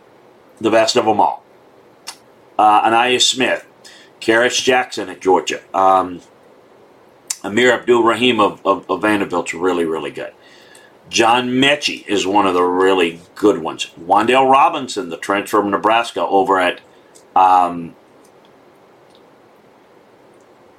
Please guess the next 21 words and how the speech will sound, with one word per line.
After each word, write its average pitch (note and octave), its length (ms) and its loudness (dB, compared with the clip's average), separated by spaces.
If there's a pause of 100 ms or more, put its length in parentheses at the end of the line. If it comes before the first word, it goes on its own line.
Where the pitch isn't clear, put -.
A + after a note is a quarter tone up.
(140)
uh, F2+ 320 0
one A2+ 260 2
of G#2 80 -2
the, G2+ 120 -4 (180)
uh, F#2+ 220 0 (480)
uh, F2 140 -4 (300)
one A#2+ 240 -2
of G#2+ 60 0
the G2+ 60 0
best G2+ 340 -2
transfer A2+ 360 -2
guys F#2 240 -2
from F#2+ 120 -6
Nebraska G2 360 -2
over F#2+ 160 2
at - 100 -8
Kentucky. F2 420 -6
Cam A#2 320 -4
Johnson A#2+ 380 -2
of G#2 80 -4
Vanderbilt. A#2+ 480 0